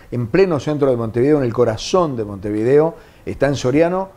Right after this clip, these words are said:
ochocientos sesenta y ocho, esquina Andes.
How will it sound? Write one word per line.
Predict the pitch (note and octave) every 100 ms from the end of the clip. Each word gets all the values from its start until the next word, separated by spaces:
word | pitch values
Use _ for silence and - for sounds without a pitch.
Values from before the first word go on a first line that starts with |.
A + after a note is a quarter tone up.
| - - -
ochocientos | B2 C3 A#2+ F#3+ G3 F3
sesenta | - A#2 B2 G#2+
y | B2+
ocho, | D#3 D#3 F3+
esquina | B2+ - D#3+ E3 E3 -
Andes. | C#3 A#2 G2+ F2+ F2 -